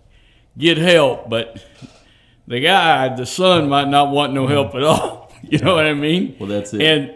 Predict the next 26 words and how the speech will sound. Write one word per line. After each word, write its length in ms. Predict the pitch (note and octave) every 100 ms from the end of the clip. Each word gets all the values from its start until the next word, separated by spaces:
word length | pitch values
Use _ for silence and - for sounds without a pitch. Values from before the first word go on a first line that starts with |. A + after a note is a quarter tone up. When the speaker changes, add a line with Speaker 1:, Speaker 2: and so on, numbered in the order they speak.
| B2
Speaker 1:
the 60 |
wife 400 | C3+ E3+ A3 F#3
might 240 | E3+ D#3+ D#3
want 340 | D#3+ D#3 -
the 80 | C3+
husband, 580 | D#3 G3+ F#3+ D3 C3 C3+
the 320 | B2+ C3 B2+
marriage 400 | C#3 F3+ G#3 D3+
to 60 | B2+
get 220 | B2+ C3+
straightened 420 | - D3 C#3+ B2
out, 240 | C#3+ C#3+ B2
but 120 | B2
the 120 | B2+
husband 420 | D#3+ F#3+ D3+ D3
may, 260 | D3 D3 D3 C#3
may 240 | D3 D3+
not 200 | D3 C#3+
want 280 | D3+ D3+ C#3+
nothing 260 | D#3 C#3+
to 100 | C3
do 200 | C3+ G#3
with 140 | A3+ C#3
it, 120 | - - -
right? 420 | B2+ E3 - -
Speaker 2:
Mm. 420 | F#2+ F2+ F2+